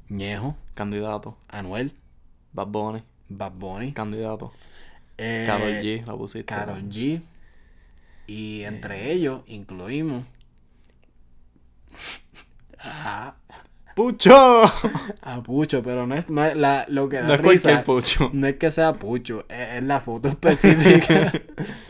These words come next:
Speaker 1: So, vamos a enseñarla ya, porque es que esta foto, esta foto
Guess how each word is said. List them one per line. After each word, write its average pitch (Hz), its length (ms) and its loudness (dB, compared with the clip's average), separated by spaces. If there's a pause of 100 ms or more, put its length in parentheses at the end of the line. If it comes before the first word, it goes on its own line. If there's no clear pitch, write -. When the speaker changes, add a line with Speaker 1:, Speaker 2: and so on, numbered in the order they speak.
(200)
Speaker 1:
So, 135 120 -6 (960)
vamos 101 220 -14
a - 20 -8
enseñarla 123 580 -4
ya, 113 180 -6
porque 113 240 -12
es 104 60 -16
que 120 120 -12
esta 127 200 -10
foto, 123 380 -6
esta 151 300 -10
foto 147 520 -6